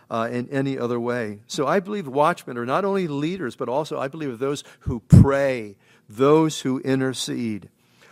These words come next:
"I have set watchmen on your walls, O Jerusalem,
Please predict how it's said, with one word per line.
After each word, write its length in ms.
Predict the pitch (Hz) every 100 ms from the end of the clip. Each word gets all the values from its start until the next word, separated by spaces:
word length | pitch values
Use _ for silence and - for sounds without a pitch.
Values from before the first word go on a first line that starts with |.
| -
"I 160 | 156
have 160 | 202 185
set 240 | - 185
watchmen 640 | 135 151 220 - - 208
on 160 | 143 156
your 120 | 170
walls, 400 | 165 175 226 202
O 140 | 160 139
Jerusalem, 720 | 123 117 104 - 107 143